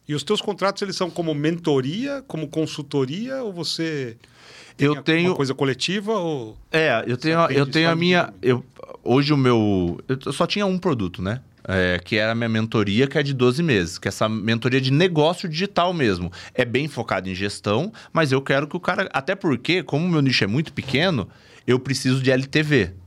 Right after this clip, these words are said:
Speaker 2: Então eu preciso dar dinheiro pra esse cara pra ele continuar comigo, né? Então esse é o meu objetivo, a mentoria.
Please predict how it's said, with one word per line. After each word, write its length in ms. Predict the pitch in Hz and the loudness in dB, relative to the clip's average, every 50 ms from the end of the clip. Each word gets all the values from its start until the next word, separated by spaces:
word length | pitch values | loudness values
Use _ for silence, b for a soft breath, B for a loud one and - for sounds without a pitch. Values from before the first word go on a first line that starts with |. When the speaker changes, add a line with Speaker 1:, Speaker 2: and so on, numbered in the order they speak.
| - _ _ _ - | -20 _ _ _ 0
Speaker 2:
Então 260 | 135 127 117 120 123 | 0 2 4 4 4
eu 80 | 117 120 | 4 2
preciso 340 | 135 151 139 - 131 135 135 | 2 0 0 2 2 0 2
dar 140 | 135 147 151 | 2 2 2
dinheiro 380 | 147 175 196 165 143 143 139 | 2 2 2 4 4 4 2
pra 100 | 139 139 | 2 -2
esse 140 | 131 - 131 | -2 -2 -2
cara 260 | - - 113 113 120 | -2 -2 -2 -2 -2
pra 100 | 120 151 | -4 -6
ele 80 | 143 143 | -10 -8
continuar 380 | - 170 165 - 175 165 165 | -8 -8 -6 -2 0 0 0
comigo, 440 | 165 - 220 233 190 139 104 98 87 - B B B B B B B | 0 0 2 4 4 4 4 2 -6 -12 B B B B B B B
né? 220 | B 95 98 110 - b b b b | B 0 0 0 -2 b b b b
Então 280 | 87 87 107 104 110 110 | -4 0 0 2 4 4
esse 280 | 113 123 135 - - | 2 2 0 0 0
é 20 | 165 | 0
o 60 | 151 | 2
meu 440 | 151 151 156 160 165 165 160 160 - - | 2 4 4 6 6 6 6 6 4 4
objetivo, 720 | 143 139 139 143 175 185 180 - 131 113 101 101 90 - - | 2 2 4 2 2 2 2 2 0 0 0 -2 -6 -8 -4
a 100 | - 98 | -2 -2
mentoria. 600 | 101 107 113 113 113 - 160 151 131 107 92 85 | 0 0 -2 -2 0 0 2 4 4 4 4 2